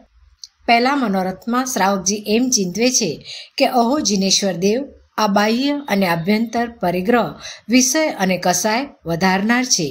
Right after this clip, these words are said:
રાગ દ્વેષના મૂળ છે, સંસાર પરિભ્રમણ કરાવનાર છે. તેથી જ્યારે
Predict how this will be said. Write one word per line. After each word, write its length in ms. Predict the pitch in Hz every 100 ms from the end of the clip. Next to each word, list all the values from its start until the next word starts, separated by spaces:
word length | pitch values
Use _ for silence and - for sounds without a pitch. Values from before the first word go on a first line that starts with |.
| - - - -
રાગ 300 | 208 214 240 196
દ્વેષના 520 | 180 180 - 214 247 - -
મૂળ 280 | 185 220 254
છે, 260 | 254 185 139 - _ _
સંસાર 600 | - 254 262 262 285 285 285 -
પરિભ્રમણ 680 | 180 180 170 196 208 233 160 -
કરાવનાર 500 | 175 175 175 208 240
છે. 240 | 254 202 151 - - - -
તેથી 260 | 262 269 294
જ્યારે 440 | 208 190 214 254